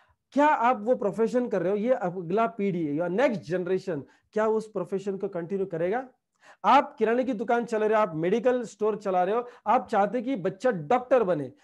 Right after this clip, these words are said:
आप चाहते हो बच्चा आईटी सेक्टर में जाए, चाहते आप बच्चा अब्रॉड चला जाए, आपकी दुकान का क्या है? आपने तीस साल दुकान चलाया, चालीस साल दुकान चलाया, लेकिन इस चालीस साल की मेहनत का आपके नेक्स्ट जनरेशन को कंटिन्यूएशन में कुछ नहीं मिला। You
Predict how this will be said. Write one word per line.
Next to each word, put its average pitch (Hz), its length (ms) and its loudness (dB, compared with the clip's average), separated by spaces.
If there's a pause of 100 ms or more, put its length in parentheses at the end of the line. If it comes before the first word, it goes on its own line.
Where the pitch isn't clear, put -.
(140)
आप 208 220 2
चाहते 214 240 0
हो 262 80 4
बच्चा 185 540 -2
आईटी 214 280 2
सेक्टर 240 340 -2
में 226 120 0
जाए, 175 260 0 (220)
चाहते 214 320 0
आप 208 340 -2
बच्चा 208 340 -2
अब्रॉड 214 400 4
चला 233 240 2
जाए, 190 260 0 (400)
आपकी 233 320 0
दुकान 220 360 -2
का 196 120 -2
क्या 170 200 -4
है? 202 340 -2 (220)
आपने 208 220 2
तीस 269 440 2
साल 247 220 4
दुकान 220 320 -2
चलाया, 202 260 0
चालीस 226 420 -2
साल 233 140 2
दुकान 208 320 -2
चलाया, 226 380 -2 (560)
लेकिन 190 240 0
इस 247 160 -4
चालीस 208 320 -2
साल 202 160 0
की 202 160 -4
मेहनत 185 380 -4
का 208 100 -2 (200)
आपके 202 600 0
नेक्स्ट 165 320 -2
जनरेशन 185 400 -4
को 185 140 -4
कंटिन्यूएशन 269 680 2
में 262 140 0
कुछ 233 180 -6
नहीं 220 160 -2
मिला। 196 180 -2
You 180 600 -2